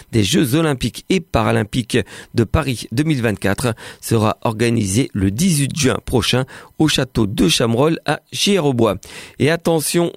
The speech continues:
c'est le dernier jour aujourd'hui, mardi vingt-huit mai, dans notre région pour déclarer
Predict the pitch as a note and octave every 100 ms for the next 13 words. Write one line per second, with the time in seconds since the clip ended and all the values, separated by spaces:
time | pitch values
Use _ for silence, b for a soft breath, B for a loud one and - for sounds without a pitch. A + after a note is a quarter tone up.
0 | B2 G#2+ - E3+ - B2 C3+ G#2+ C#3 C3
1 | C3 G#2+ A2 A2+ A2 A2+ - A#2+ G#2+ A2
2 | G#2 G2+ A2 A2 - A2 G2+ B B A2
3 | G#2+ A2+ G2 G2+ A2+ G#2+ - A2 F#2+ G#2
4 | F#2 C3 C3+ - A#2 A2 B2 - - B2
5 | A2+ A#2+ C3+ B B A2 G#2 C#3+ C3 -
6 | A#2+ A2 G#2 C#3 C3 - C#3 G#2+ G2+ C3
7 | - G#2+ G#2